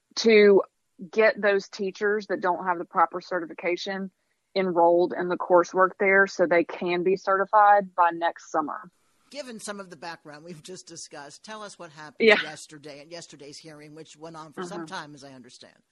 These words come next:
Speaker 1: Yes, it was, uh, three hours. Well, first, the Mississippi Department of Education, particularly Doctor Paula Vanderford, who's the chief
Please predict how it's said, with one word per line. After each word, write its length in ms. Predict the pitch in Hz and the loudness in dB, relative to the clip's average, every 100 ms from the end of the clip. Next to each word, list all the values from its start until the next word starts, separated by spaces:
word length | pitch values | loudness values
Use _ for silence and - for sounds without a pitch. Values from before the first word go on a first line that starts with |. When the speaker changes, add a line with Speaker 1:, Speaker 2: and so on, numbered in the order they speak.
| _ _ _ _ _ - | _ _ _ _ _ 0
Speaker 1:
Yes, 420 | 190 262 175 - | 6 6 6 0
it 100 | 196 | -2
was, 160 | 196 | -2
uh, 320 | 202 185 185 180 - - - - | 0 2 2 0 -6 -20 -16 -2
three 260 | 226 247 | 2 4
hours. 580 | 214 202 160 - - - - _ _ _ _ | 6 4 2 -6 -12 -16 -20 _ _ _ _
Well, 240 | 190 185 - | -2 -2 0
first, 480 | 247 254 247 - 185 | 2 2 0 -8 0
the 500 | 196 185 180 175 160 | 2 4 2 0 -4
Mississippi 360 | 202 196 226 202 | -6 -4 -2 -2
Department 440 | 190 196 175 185 | -2 -2 -2 -2
of 20 | |
Education, 760 | 180 175 185 170 156 151 156 180 _ _ _ _ _ _ _ _ - - | -2 -4 -2 -2 -2 -6 -10 -12 _ _ _ _ _ _ _ _ -20 -4
particularly 600 | 202 185 196 196 180 175 | -2 2 0 2 2 2
Doctor 280 | 170 170 175 | 2 0 -2
Paula 360 | - 180 170 | -4 -2 0
Vanderford, 760 | 160 165 165 170 160 165 160 156 | -2 -4 -4 -4 -6 -4 -4 -4
who's 300 | 170 160 160 | -4 -4 -4
the 200 | - 151 | -8 -8
chief 320 | - - 180 | -6 -2 -2